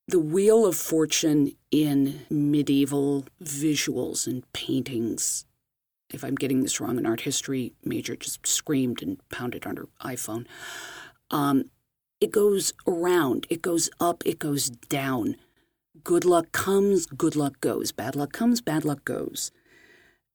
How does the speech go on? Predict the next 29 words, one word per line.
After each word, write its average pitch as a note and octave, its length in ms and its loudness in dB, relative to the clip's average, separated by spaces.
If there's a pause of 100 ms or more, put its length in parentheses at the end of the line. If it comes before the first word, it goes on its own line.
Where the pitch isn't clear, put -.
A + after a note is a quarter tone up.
(300)
You F#3+ 240 4
are F3+ 320 4 (200)
understandably G#3+ 1120 6
right D3+ 300 2
now C#3 280 0
trapped C3 460 -2
in C3 100 2
the B2 80 -2
present. - 640 -6 (1700)
It's - 120 -4
all B2 120 0
we B2 120 2
have. F#3 420 -2 (880)
But G3+ 200 4
right G3 400 2
now G3 340 6 (140)
isn't D#3+ 300 6
the E3 60 4
way D3+ 200 6
things C#3+ 420 4
are C3+ 100 2
always C#3 380 0
going B2+ 280 -2
to C3+ 80 -8
be. - 400 -4 (1500)
You G3+ 180 4
have G3 260 6
no F3 420 8
idea D#3+ 720 4